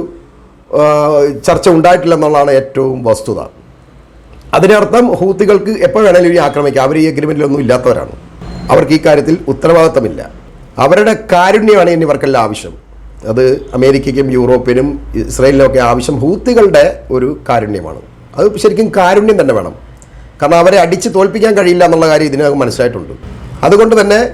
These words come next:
ഹൂത്തികളുമായിട്ട് ഇനി അതിന് വേറൊരു കരാർ വേണ്ടി വരും. ഈ കരാറിലെങ്ങും പറഞ്ഞിട്ടില്ലല്ലോ. അതുകൊണ്ട് തന്നെ ലെബനോനുമായിട്ടുള്ള ഒരു വെടിനിർത്തൽ കരാറിന് ശേഷം ഏതാണ്ട് നൂറിലധികം തവണ ഈ ഇസ്രായേൽ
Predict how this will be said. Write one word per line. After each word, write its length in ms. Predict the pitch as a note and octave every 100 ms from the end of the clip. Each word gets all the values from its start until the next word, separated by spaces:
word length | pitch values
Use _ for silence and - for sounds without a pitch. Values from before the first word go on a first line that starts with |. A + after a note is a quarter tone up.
| -
ഹൂത്തികളുമായിട്ട് 680 | G#3+ A3+ B3+ B3 G3+ F#3+ G3 G3+ G3
ഇനി 140 | F#3 G3 F#3+ F#3+ -
അതിന് 160 | D#3+ F3
വേറൊരു 240 | F3 F#3 F#3+
കരാർ 260 | F3+ E3+ F#3 E3
വേണ്ടി 180 | D#3 C3+
വരും. 140 | G#2 - - - - - - - - - - D#3
ഈ 40 | F3+
കരാറിലെങ്ങും 480 | F3+ F#3 F3+ E3+ F3 D3
പറഞ്ഞിട്ടില്ലല്ലോ. 540 | C#3+ C#3 G#2+ F2+ - - - - - -
അതുകൊണ്ട് 280 | G#3+ B3 B3+ B3
തന്നെ 200 | A#3 A3+ A3+
ലെബനോനുമായിട്ടുള്ള 920 | G3+ G#3+ A#3+ B3 B3+ A#3+ A#3 A3+ A3+ A3+
ഒരു 120 | G#3 G#3
വെടിനിർത്തൽ 440 | G3 G3+ G#3+ G#3+ A3+ A3
കരാറിന് 360 | G3+ G#3+ G#3 G3+
ശേഷം 240 | F#3+ G3+ F#3+
ഏതാണ്ട് 280 | F3+ F#3+ F#3+ F#3+ F3+
നൂറിലധികം 680 | F3+ G3+ G3+ F3+ F3 F#3+ F#3 D#3+
തവണ 260 | D3+ E3+ D#3+ - - -
ഈ 40 | D3+ - E3
ഇസ്രായേൽ 300 | - F#3 F3+